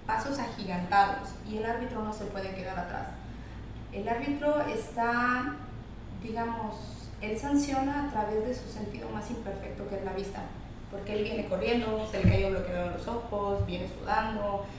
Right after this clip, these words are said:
viene en una dinámica que a lo mejor un jugador se le atravesó y no vio realmente qué era. Entonces creo que es algo positivo,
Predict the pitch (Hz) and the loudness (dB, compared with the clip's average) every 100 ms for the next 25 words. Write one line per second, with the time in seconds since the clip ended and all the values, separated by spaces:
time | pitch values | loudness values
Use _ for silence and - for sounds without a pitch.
0 | - - 180 196 208 240 226 226 202 185 | -10 -8 -4 0 0 0 0 0 2 2
1 | 208 214 220 226 226 233 - - 196 190 | 2 0 0 0 0 -2 -4 -4 -2 -2
2 | - 214 208 220 190 190 - 208 - - | -2 -2 -2 2 4 4 2 -2 -2 -4
3 | - - 127 - - 226 233 226 220 220 | -4 -4 -4 -6 -8 -6 -6 -4 -4 -4
4 | 214 214 208 202 190 190 190 190 - 196 | -2 -2 0 -2 -2 -2 -4 -4 -4 -2
5 | 196 - - - - - - - - - | -2 -2 -6 -8 -10 -8 -8 -2 -2 0
6 | 202 214 226 220 - 254 254 - 247 240 | -2 -4 -4 -4 -2 -2 -2 -2 0 0
7 | 226 208 208 - 240 311 | 0 -2 -2 -4 -4 -2